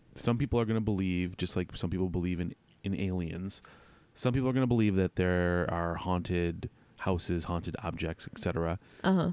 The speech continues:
Speaker 1: Some people just are not gonna believe it at all. There's no, no such thing. And so depending on who you are, so if you own a store,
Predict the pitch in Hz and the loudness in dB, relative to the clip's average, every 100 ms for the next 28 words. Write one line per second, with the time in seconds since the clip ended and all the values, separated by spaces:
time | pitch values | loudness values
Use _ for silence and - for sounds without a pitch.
0 | - 135 123 117 98 92 - 92 90 90 | 0 0 2 2 2 -2 -4 -2 -2 -2
1 | 82 87 82 82 76 120 - 90 85 82 | -2 -2 -2 -2 -2 -6 -10 -8 -6 -6
2 | 82 87 85 90 90 - 82 - 76 - | -4 -2 -2 0 -2 -4 -8 -8 -10 -12
3 | - - - - _ _ _ _ 104 98 | -20 -20 -20 -20 _ _ _ _ -2 0
4 | 95 95 95 92 92 90 - _ _ _ | 2 2 2 0 0 -4 -10 _ _ _
5 | _ _ _ - - 131 123 214 214 104 | _ _ _ -8 -2 0 2 2 2 2
6 | 87 147 104 87 101 92 104 95 90 101 | 2 2 2 2 2 0 0 0 0 0
7 | 120 104 113 123 - 104 90 85 92 | 0 2 2 2 0 0 2 2 -2